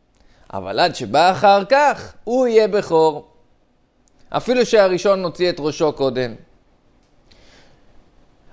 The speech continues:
אז נסביר שרבי אלעזר אומר כמו שמואל, נכון שבדרך כלל יציאה של הראש נחשב לידה, אבל כאן מכיוון שזה יצא חתיכות הוא נחשב נפל,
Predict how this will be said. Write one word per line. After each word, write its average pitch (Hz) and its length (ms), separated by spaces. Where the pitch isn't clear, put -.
אז 113 140
נסביר 143 460
שרבי 156 400
אלעזר 165 280
אומר 156 320
כמו 160 280
שמואל, 143 480
נכון 196 360
שבדרך 214 380
כלל 202 140
יציאה 190 320
של 175 180
הראש 170 240
נחשב 165 360
לידה, 139 400
אבל 156 220
כאן 208 240
מכיוון 190 400
שזה 180 200
יצא 175 260
חתיכות 175 460
הוא 160 80
נחשב 156 320
נפל, 147 560